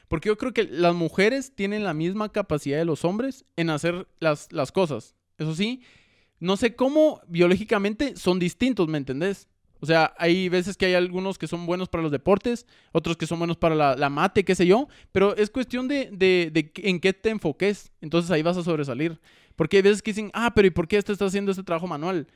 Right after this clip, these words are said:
Pero es que no es, no hay, no hay manu-, pues, ahí sí que no hay manual que diga, "Ella sí puede y, y él no", o "Él no puede y así". O sea, es cuestión de, de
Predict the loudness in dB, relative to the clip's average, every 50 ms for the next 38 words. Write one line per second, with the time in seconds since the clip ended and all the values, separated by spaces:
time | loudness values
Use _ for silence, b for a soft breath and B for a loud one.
0 | _ _ -12 -10 -6 -4 -4 -2 0 0 2 4 2 2 2 2 4 4 6 6
1 | 6 4 4 4 2 2 0 0 -2 -4 -6 -8 -6 -2 0 2 2 2 2 2
2 | 2 0 0 -2 -6 -8 -12 -16 -16 -18 -20 _ -12 -12 -10 -10 -6 -4 -4 -4
3 | -2 -2 -4 -2 -2 -2 -2 -2 -4 0 2 2 2 4 2 0 -2 -6 -2 0
4 | 2 2 2 0 -2 -2 0 0 0 2 0 -2 -2 -2 0 2 2 2 4 2
5 | 2 2 2 -2 -4 _ _ _ -2 2 4 4 4 4 2 0 -2 -4 -4 -2
6 | 0 0 2 2 2 0 0 -2 -2 -4 -6 -6 b b b b b b b b
7 | -4 -4 -4 -2 -2 -2 -2 0 0 -2 -2 0 0 -2 -2 -4 -6 -4 -2 -2
8 | 0 0 -2 -4 -4 -6 -10 -14